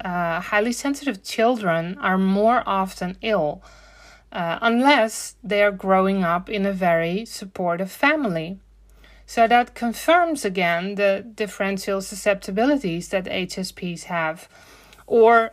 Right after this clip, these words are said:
in simpler words, the ability to react more strongly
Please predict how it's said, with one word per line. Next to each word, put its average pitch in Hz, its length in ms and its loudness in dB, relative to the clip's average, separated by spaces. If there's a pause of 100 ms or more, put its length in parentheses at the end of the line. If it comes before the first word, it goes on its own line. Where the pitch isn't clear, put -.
in 180 380 -2
simpler 220 460 0
words, 160 640 0 (100)
the 196 180 -2
ability 208 520 0
to 202 180 -4
react 190 600 -2
more 214 580 2
strongly 208 1000 0